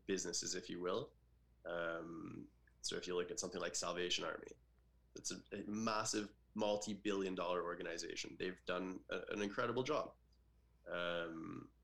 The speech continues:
and so something like that, um, it, it could be, a-, and I've also considered, um, actually starting some charities of my own, specifically regarding, um, things like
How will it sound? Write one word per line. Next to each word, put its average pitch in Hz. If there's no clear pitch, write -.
and 92
so 104
something 104
like 90
that, 101
um, 85
it, -
it -
could 101
be, 90
a-, 92
and 101
I've 123
also 107
considered, 95
um, 87
actually 90
starting 90
some 90
charities 90
of 87
my 90
own, 95
specifically 95
regarding, 87
um, 82
things 95
like 85